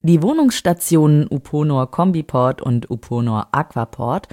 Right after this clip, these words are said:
wurden für die dezentrale Trinkwassererwärmung in Ein- und Mehrfamilienhäusern entwickelt.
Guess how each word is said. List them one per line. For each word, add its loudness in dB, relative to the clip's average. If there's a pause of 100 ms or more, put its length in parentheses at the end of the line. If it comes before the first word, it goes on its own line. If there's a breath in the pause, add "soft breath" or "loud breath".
(320 loud breath)
wurden 0
für -2
die 0
dezentrale 0
Trinkwassererwärmung 0
in -2
Ein- 2
und 0
Mehrfamilienhäusern -2
entwickelt. -8